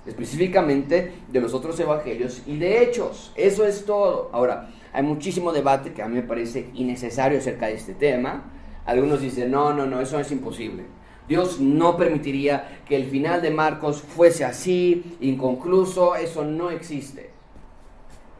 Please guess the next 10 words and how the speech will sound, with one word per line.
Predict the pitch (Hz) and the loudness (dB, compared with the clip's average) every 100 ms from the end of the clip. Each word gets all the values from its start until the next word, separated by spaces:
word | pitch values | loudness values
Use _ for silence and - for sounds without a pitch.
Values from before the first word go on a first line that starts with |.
| - | -6
Otros | 143 - 160 | -2 -2 0
dicen, | 147 143 160 | 2 4 4
"No, | 202 226 | 4 4
no, | 190 | 2
no, | 196 175 | 0 -2
no, | 156 | -6
no | 151 | -8
es | 143 | -10
posible | 135 160 147 | -12 -10 -8
entonces. | 135 - - 294 180 - - | -6 -6 -8 -4 -6 -6 -12